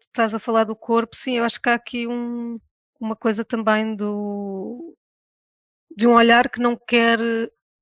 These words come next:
ou que não, que não quer, ou que não pretende fazer essa análise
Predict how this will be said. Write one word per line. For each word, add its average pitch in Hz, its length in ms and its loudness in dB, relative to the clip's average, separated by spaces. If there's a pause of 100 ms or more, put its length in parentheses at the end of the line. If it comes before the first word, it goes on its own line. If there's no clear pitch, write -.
(100)
ou 214 240 0
que - 220 -6
não, 202 840 -4 (800)
que - 60 -18
não 240 100 0
quer, 302 360 6
ou 233 100 8
que - 220 -12
não 208 420 -6 (840)
pretende 262 600 4 (500)
fazer 233 320 2
essa 233 240 4
análise 202 880 2